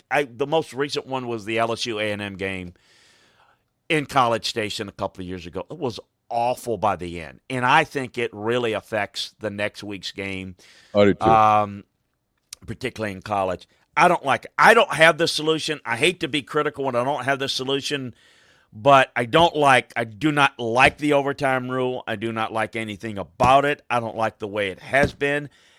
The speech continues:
Speaker 1: I will say this, that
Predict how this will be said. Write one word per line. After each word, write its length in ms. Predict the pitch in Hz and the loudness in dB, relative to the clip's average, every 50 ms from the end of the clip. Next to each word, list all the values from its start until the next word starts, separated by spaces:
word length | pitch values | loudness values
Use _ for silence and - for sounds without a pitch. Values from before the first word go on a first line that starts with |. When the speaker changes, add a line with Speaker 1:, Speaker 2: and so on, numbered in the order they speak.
| _ _ _ _ - | _ _ _ _ 0
Speaker 1:
I 140 | 127 131 131 | 2 2 2
will 320 | 123 120 127 160 175 170 | 2 0 0 0 0 0
say 260 | - - 190 180 156 | 0 2 4 4 4
this, 560 | 127 113 131 143 160 196 202 - - - - _ _ _ _ _ _ _ _ _ _ _ _ _ _ _ _ _ - | 4 4 4 6 6 4 4 2 -8 -14 -14 _ _ _ _ _ _ _ _ _ _ _ _ _ _ _ _ _ -4
that 400 | 113 131 131 123 110 110 - | 2 4 4 6 4 2 0